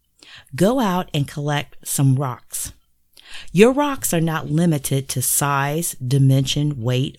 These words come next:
or color. It's a rock. It is designed for you to release it. So go get and gather those rocks.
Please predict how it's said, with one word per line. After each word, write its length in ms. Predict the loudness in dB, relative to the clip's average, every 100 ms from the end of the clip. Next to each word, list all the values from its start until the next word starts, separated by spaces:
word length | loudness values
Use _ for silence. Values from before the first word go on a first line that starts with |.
| -8
or 120 | -8
color. 560 | -4 -2 -2 -2 -6 -8 -20 -20 -16 -6
It's 180 | -2 0
a 80 |
rock. 540 | 0 0 -2 -6 -20 -20 _ -20 -20 -8 0
It 120 | 2
is 140 | 2
designed 540 | 0 -2 0 0 -2 -2
for 120 | -2
you 220 | 2 0
to 160 | 0 -2
release 540 | 0 0 2 0 0
it. 180 | -6 -10 _ _ _ _ _ _ _ _ _ _ _ _ _ _ _ -8
So 220 | -2 0
go 400 | 2 0 0 -4 -4
get 380 | -2 -2 -6 -18 -20 _ _ _ -4
and 160 | 0 2
gather 300 | 2 0 -2
those 280 | -2 -4
rocks. 480 | -4 -6 -10 -12 -12